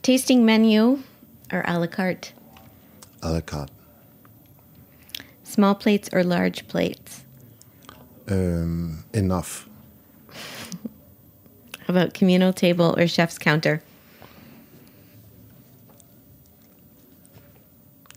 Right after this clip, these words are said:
Speaker 2: Uh, Both. Why should you choose? But chef's counter is always fun.
Speaker 1: Okay.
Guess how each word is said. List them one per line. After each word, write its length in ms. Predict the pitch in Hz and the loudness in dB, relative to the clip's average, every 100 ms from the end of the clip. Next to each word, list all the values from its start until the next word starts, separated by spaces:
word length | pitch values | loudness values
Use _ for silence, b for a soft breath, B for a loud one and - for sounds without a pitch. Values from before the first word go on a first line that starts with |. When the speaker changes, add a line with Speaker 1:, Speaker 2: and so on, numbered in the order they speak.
| - B B B B B - | -20 B B B B B -14
Speaker 2:
Uh, 60 | - _ - | -14 _ -6
Both. 440 | 69 71 - - - - | -6 -6 -8 -12 -16 -4
Why 180 | 80 | 0
should 340 | 110 - - - | 0 -2 -6 -8
you 80 | 78 | -10
choose? 800 | - - 82 73 73 - - - - - | -6 -4 -4 -6 -8 -10 -10 -14 -8 0
But 200 | 90 - - | 0 0 -10
chef's 340 | - - 98 - | -8 -2 -2 -4
counter 420 | - 92 85 90 | -4 -2 0 0
is 240 | 80 - - _ | 0 -6 -14 _
always 680 | 85 87 82 78 78 - - | -2 0 0 -2 -4 -6 -8
fun. 580 | - - 82 73 120 - - - - _ _ - - - - | -8 -6 -4 -6 -10 -20 -20 -20 -20 _ _ -20 -20 -20 -10
Speaker 1:
Okay. 400 | 190 - 185 170 | -10 -10 -16 -18